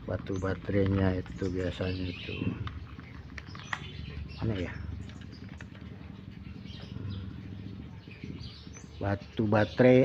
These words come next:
alkalin, alkalin ada dua buah, dua buah, oke, alkalin ya, biasa kita gunakan alkalin dua buah ini.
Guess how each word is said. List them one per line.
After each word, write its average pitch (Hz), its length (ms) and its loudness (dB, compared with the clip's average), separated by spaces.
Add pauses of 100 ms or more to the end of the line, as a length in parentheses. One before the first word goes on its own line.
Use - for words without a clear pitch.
alkalin, 110 720 8 (1500)
alkalin 98 640 6 (240)
ada 98 240 4
dua 95 240 6
buah, 95 320 4 (1700)
dua 90 100 -4 (100)
buah, 92 240 -2 (1500)
oke, 95 160 -2 (1160)
alkalin 92 480 2
ya, 95 80 -6 (1080)
biasa 98 240 0
kita - 240 0
gunakan 95 480 2
alkalin 98 480 2
dua 92 200 -2
buah 92 280 -2
ini. 95 220 -4